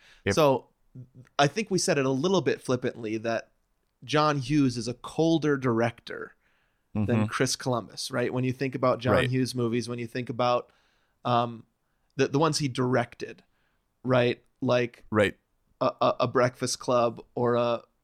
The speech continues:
Speaker 2: Pretty in Pink or A Plane's Trains.
Speaker 1: Yeah. Yep.
Speaker 2: That's, that, that feels a little bit cold until the last <laughs> five minutes, right?
Speaker 1: <laughs> Right.
Speaker 2: And then you got your Uncle Buck in there. Uh, that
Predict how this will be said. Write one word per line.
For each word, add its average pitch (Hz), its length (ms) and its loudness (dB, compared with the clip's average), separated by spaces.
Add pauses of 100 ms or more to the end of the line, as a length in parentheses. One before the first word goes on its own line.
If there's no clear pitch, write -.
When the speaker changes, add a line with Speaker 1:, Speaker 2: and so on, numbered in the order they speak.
(140)
Speaker 2:
Pretty 120 280 -2
in 120 100 -4
Pink 117 460 -6 (200)
or 117 340 0 (160)
A 127 120 2
Plane's 123 460 -4
Trains. 120 800 -4 (760)
Speaker 1:
Yeah. 104 240 4 (280)
Yep. 95 140 0
Speaker 2:
That's, - 300 -2
that, 131 320 -2
that 135 320 0
feels 151 380 2
a 143 40 2
little 131 240 2
bit 120 200 -2
cold 139 340 2
until 123 280 -4
the 117 100 -4
last 117 520 -4 (300)
<laughs> - 300 -20
five 147 360 0
minutes, 131 500 -4 (140)
right? 123 320 0 (180)
Speaker 1:
<laughs> - 160 -10
Right. - 400 -4
Speaker 2:
And 139 140 2
then 143 200 0
you 127 140 0
got 120 240 2
your 123 120 0
Uncle 123 240 -2
Buck 120 280 2
in 87 120 -8
there. 92 260 -8 (680)
Uh, 117 260 2 (1300)
that 160 380 2